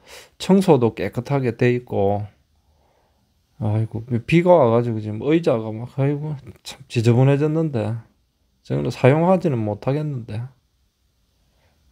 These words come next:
예, "신발을 벗고, 예, 들어가세요." 해놔서 저도 신발을 벗고 한번 올라가 봤습니다. 예, 정자가 상당히 크고 멋지게 지어놨는데,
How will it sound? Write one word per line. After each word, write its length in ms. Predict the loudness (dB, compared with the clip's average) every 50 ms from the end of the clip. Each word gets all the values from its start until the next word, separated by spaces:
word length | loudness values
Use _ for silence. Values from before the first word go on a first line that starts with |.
| _ -2
예, 100 | -2 -2
"신발을 720 | -2 -2 0 2 4 6 6 6 6 4 2 2 0 0
벗고, 600 | -2 -2 -2 -2 -4 -2 -2 -2 -2 -4 -6 -12 _ _ _ _ -4
예, 260 | -2 -2 -2 -4 -6 -2
들어가세요." 800 | 0 2 2 2 2 0 0 0 0 2 2 2 0 -2 -4 -4 -6
해놔서 580 | -4 -4 -6 -6 -8 -8 -8 -6 -6 -8 -10 -12 _ _ _ _ _ _ _ _ _ _ _ _ _ _ _
저도 260 | 0 2 2 2 0
신발을 600 | -2 -2 -2 2 4 4 4 4 2 0 -2 0
벗고 400 | -2 -2 -2 0 -2 -4 -4 -4 -8 -14 -10 -8
한번 400 | -6 -4 -2 -2 -2 -4 -6 -8 -12 _ -2
올라가 380 | 0 2 2 2 2 0 0
봤습니다. 560 | 0 -2 -4 -4 -8 -12 -12 -12 -12 -14 -16 -18 _ _ _ _ _ _ _ _ _ _ _ _ _ _ _ _ _ _ _ _ _
예, 100 | -4 -4
정자가 420 | -2 0 0 2 2 2 0 0 -2
상당히 520 | -4 -4 -4 -2 0 2 2 0 0 -2
크고 300 | -2 -4 -2 0 2 2
멋지게 480 | 2 2 2 0 0 -2 0 0 0 0
지어놨는데, 840 | 0 0 0 -2 -2 -4 -4 -6 -6 -6 -4 -4 -4 -4 -4 -6